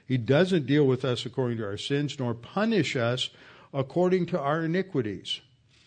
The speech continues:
"For as the heavens are high above the earth, so great is his mercy toward those who fear him." What a contrast. He is so good to us.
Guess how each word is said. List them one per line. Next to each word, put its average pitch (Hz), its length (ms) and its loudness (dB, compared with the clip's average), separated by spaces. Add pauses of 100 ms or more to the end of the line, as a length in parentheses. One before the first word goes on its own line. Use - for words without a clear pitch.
(880)
"For 151 160 6
as 139 100 2
the 139 120 2
heavens 185 420 0
are 165 80 0
high 156 220 0
above 175 300 0
the 143 200 -2
earth, 156 240 2
so 131 160 -4
great 131 560 -2
is 156 240 -4
his 107 240 -4
mercy 151 480 -4
toward 120 340 -4
those 135 300 -2
who 127 100 -6
fear 107 320 -8
him." 110 220 -14 (520)
What 160 120 -2
a 170 60 -6
contrast. 120 800 -10 (580)
He 202 280 -6
is 139 140 -2
so - 280 -4
good 156 300 -4
to 123 140 -8
us. - 500 -16